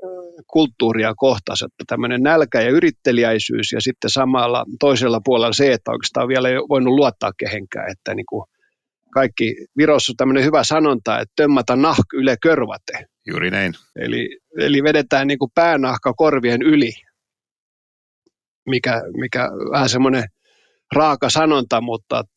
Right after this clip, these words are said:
Speaker 1: se, se, se on usein mitä, niin, mitä ainakin silloin ja vielä joskuskin näkee sen, että niinku jo-, jos joku saa mahdollisuuden, niin tömmätä teiseltä nahk yle körvate, niin se tehdään, että se,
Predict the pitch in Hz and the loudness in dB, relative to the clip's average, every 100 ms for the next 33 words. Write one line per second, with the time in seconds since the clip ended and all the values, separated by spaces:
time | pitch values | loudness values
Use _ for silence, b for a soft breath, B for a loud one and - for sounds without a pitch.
0 | - - - 139 131 120 - - 120 - | -20 -10 -4 -2 -2 -4 -8 -10 -6 -2
1 | 151 139 127 135 131 143 143 120 117 127 | -2 -2 -2 0 2 2 2 0 -2 -4
2 | 120 120 113 _ _ _ _ _ _ _ | -4 -4 -8 _ _ _ _ _ _ _
3 | _ _ _ _ _ _ 139 131 131 139 | _ _ _ _ _ _ -4 0 0 0
4 | 139 135 - 175 151 147 175 175 156 190 | 0 0 4 4 4 4 2 4 2 2
5 | 170 160 - 107 - 107 117 - 110 113 | 2 0 -4 -8 -8 -6 -6 -6 -4 -4
6 | 110 107 - 107 113 113 123 120 - 127 | -4 -8 -8 -8 -8 -8 -6 -6 -6 -2
7 | 139 139 135 131 135 139 139 131 117 107 | 0 0 0 0 2 2 0 0 -2 -2
8 | 120 113 117 117 117 _ _ _ _ _ | -2 -2 -4 -6 -8 _ _ _ _ _
9 | _ - 160 147 139 131 156 156 139 131 | _ 0 2 2 0 0 2 2 2 0
10 | 143 147 - 143 135 151 143 120 104 104 | 0 0 0 0 0 2 2 0 -2 -6
11 | 113 107 120 135 110 107 104 101 - - | -4 -4 -2 -2 -2 -6 -14 -16 -12 -10